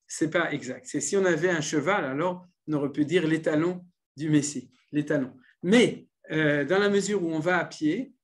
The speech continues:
alors c'est les pas du Messie. Ikveta de Meshicha, ça veut dire les pas du Messie. Pourquoi ? Parce que le temps messianique avance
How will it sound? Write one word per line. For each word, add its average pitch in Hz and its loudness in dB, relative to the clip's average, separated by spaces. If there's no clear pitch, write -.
alors 180 2
c'est 196 -2
les 156 0
pas 165 2
du 143 -4
Messie. 123 -8
Ikveta 196 2
de 175 2
Meshicha, 160 -2
ça 190 -4
veut 151 -4
dire 175 -2
les 143 0
pas 185 0
du 156 -2
Messie. 127 -6
Pourquoi ? 135 -6
Parce 156 -2
que 175 0
le 151 2
temps 269 4
messianique 196 -2
avance 196 2